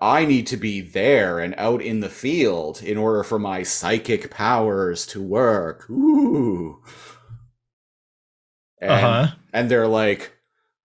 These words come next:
Speaker 1: "Damn it. Damn it, he's right. All right, slap the cuffs on him. Let's go." And
Speaker 2: And,
Speaker 1: then,
Speaker 2: uh,
Speaker 1: w-, wouldn't you know it, when he's there,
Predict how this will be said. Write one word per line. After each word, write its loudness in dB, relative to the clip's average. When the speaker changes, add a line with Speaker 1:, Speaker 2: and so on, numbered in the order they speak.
Speaker 1:
"Damn 2
it. 0
Damn 2
it, 2
he's -8
right. -8
All 0
right, -2
slap 2
the 0
cuffs -4
on -10
him. -14
Let's -12
go." -10
And 2
Speaker 2:
And, 6
Speaker 1:
then, 4
Speaker 2:
uh, 2
Speaker 1:
w-, -4
wouldn't 2
you 0
know 0
it, -6
when -6
he's -8
there, -4